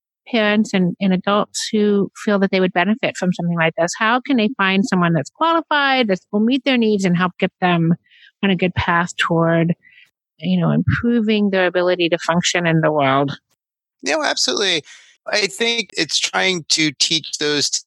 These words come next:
Speaker 2: be savvy consumers. So let's say you think your child doesn't have A D H D or a learning disability or, you know, something significant that's really interfering with learning.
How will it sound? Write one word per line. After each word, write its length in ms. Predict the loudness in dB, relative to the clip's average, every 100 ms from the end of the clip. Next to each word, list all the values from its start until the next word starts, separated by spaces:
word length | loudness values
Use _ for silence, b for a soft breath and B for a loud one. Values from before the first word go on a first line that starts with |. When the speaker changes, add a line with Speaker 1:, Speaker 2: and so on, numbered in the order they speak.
| -8
Speaker 2:
be 600 | -4 -2 -2 0 -2 -2
savvy 440 | -2 -2 -2 -2 -4
consumers. 880 | -6 -4 -2 -2 -2 -2 -4 -4 -4
So 460 | -2 0 0 -2 -6 b b b
let's 100 | -4
say 80 | -2
you 220 | 0 -2
think 240 | -2 -4
your 80 | -2
child 340 | -2 -2 -2 -2
doesn't 280 | -2 -2
have 200 | -2 -2
A 120 | -2 -2
D 160 | 0
H 240 | -2 -2 -2
D 400 | 0 0 2 0
or 420 | 0 0 0 0
a 60 | 0
learning 320 | -2 -2 -2
disability 840 | -4 -2 -2 0 0 0 0 0
or, 360 | 0 0 -2 -2
you 60 | -4
know, 80 |
something 260 | -4 -2 -2
significant 720 | -2 -2 -6 -4 -2 -2 -2
that's 220 | -4 -2 -2
really 240 | 0 0
interfering 500 | 0 -4 -2 -2 -2
with 120 | -4 -2
learning. 340 | -2 -2 -4